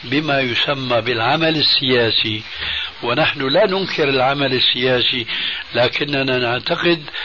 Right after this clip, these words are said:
بالتسلسل المنطقي الشرعي في آن واحد، أن نبدأ بالعقيدة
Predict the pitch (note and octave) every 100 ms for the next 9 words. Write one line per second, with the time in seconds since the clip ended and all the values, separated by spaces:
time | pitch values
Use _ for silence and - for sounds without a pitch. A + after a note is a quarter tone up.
0 | - - - - B2 A#2 A#2+ A#2 A2+ A2
1 | A#2+ - - - - B2+ - B2+ - E3+
2 | E3+ - E3 E3+ D3 - - - - -
3 | - B2+ B2 B2 E3 D#3+ E3 D3+ C3+ -
4 | D3 D#3+ D3+ C#3 B2 B2 C#3+ B2 B2 D#3+
5 | A#2 B2+ - - - - - C#3+ C#3 D3
6 | D#3 C#3 D#3 C3 C3 A#2+ A#2 E3 E3+ C3
7 | G#2+